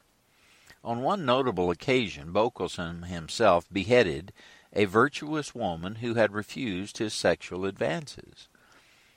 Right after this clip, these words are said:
As he ceremoniously chopped her head off in the public square, a choir of his wives sang "Glory to God in the highest."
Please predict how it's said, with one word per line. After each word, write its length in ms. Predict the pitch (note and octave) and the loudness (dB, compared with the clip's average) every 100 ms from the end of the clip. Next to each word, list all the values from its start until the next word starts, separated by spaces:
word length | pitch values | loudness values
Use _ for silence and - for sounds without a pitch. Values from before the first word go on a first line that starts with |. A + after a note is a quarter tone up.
| - | -2
As 180 | G#2 A2+ | 2 2
he 140 | D3+ C3+ | 2 0
ceremoniously 920 | - C#3+ B2+ A2+ C3 C3+ G2+ G2+ G2 | 4 6 6 2 0 -2 -4 -2 -2
chopped 420 | - B2 A#2 - | -2 2 2 0
her 120 | F2+ | -6
head 220 | F2 B2+ B2+ | -2 2 2
off 380 | D2 D#2 F2 | 2 2 -2
in 100 | F#2 | -8
the 80 | E2 | -10
public 460 | - G2+ F2+ D#2 - | -2 -2 -2 -6 -10
square, 600 | - G#2+ B2 C#2 C#2+ G2+ _ _ _ _ _ _ - | -8 -4 -2 -2 -6 -12 _ _ _ _ _ _ -8
a 100 | G#2 | -8
choir 540 | - - G3+ A#3 D3+ | -6 2 4 4 4
of 140 | G2 G2 | 4 2
his 260 | E3+ A3 | -2 -2
wives 440 | - D#2+ D2 F#2 - | -2 2 4 2 -2
sang 340 | A#2 G#2+ G#2 | -2 -2 -2
"Glory 460 | F#2 A#2 A#2+ C#3 C3+ | -2 0 2 0 -2
to 180 | - C3+ | -8 -6
God 540 | F#2+ D#2+ D#2+ D#2+ - | 0 0 2 0 -4
in 160 | F2 E2+ | -10 -12
the 80 | E2+ | -12
highest." 920 | - A#2+ B2 - _ - - - | -8 -6 -6 -12 _ -18 -16 -16